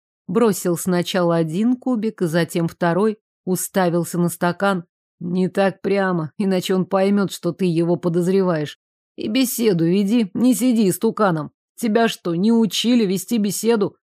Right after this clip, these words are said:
«Нет», буркнул Ричард. «Прости?» Ульрих приподнял бровь. «Ты что-то сказал?»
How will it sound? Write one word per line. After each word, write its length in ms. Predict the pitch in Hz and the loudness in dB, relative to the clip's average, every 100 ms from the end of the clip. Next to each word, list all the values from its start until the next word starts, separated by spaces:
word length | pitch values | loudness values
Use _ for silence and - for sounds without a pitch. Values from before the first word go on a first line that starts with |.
| _ _ | _ _
«Нет», 520 | 160 156 160 143 - _ _ _ - | -2 2 2 -2 -8 _ _ _ -6
буркнул 480 | 190 226 - 226 233 | 0 0 2 2 4
Ричард. 440 | 220 - 190 - _ _ _ _ _ _ | 2 0 -4 -6 _ _ _ _ _ _
«Прости?» 840 | 175 180 180 180 - - 233 254 _ _ _ _ _ _ - | -2 0 2 0 -4 0 0 0 _ _ _ _ _ _ 0
Ульрих 540 | 240 226 226 220 - _ | 4 4 4 0 -4 _
приподнял 540 | 220 226 233 226 226 220 | -2 0 2 2 2 2
бровь. 320 | 202 190 - _ _ - | 2 0 -2 _ _ -2
«Ты 120 | 214 | 0
что-то 240 | 226 254 185 | 2 0 0
сказал?» 600 | - 247 233 254 233 | 2 2 4 2 0